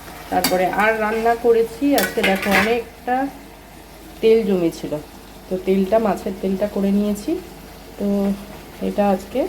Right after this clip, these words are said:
আর বেশি কিছু রান্না করিনি, কারণ মাছের তেল দিয়ে বেশি রান্না করলে না, ঠিক তেলটাও না হয় খাওয়া ঠিক মতো, আবার না ভাত, মানে অনেকটাও বেশি রান্না হলে সেগুলো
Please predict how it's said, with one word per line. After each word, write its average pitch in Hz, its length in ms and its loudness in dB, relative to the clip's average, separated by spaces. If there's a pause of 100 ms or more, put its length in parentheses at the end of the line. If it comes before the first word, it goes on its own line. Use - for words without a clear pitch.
(120)
আর 226 140 4
বেশি 226 260 0
কিছু 240 240 -4
রান্না 202 300 2
করিনি, 165 400 0 (1040)
কারণ 269 260 6 (120)
মাছের 202 420 2 (120)
তেল 262 260 4
দিয়ে 285 280 4 (1200)
বেশি 247 360 2
রান্না 294 360 2
করলে 311 240 0
না, 208 160 0
ঠিক 254 220 -6 (140)
তেলটাও 262 420 2
না 285 360 2 (280)
হয় 247 240 0 (200)
খাওয়া 226 340 0
ঠিক 247 180 -4
মতো, 233 260 -2 (460)
আবার 226 340 0
না 226 140 0
ভাত, 214 220 -4 (140)
মানে 196 240 -2
অনেকটাও 233 560 0
বেশি 220 280 -4
রান্না 226 280 0
হলে 226 200 0
সেগুলো 233 360 -2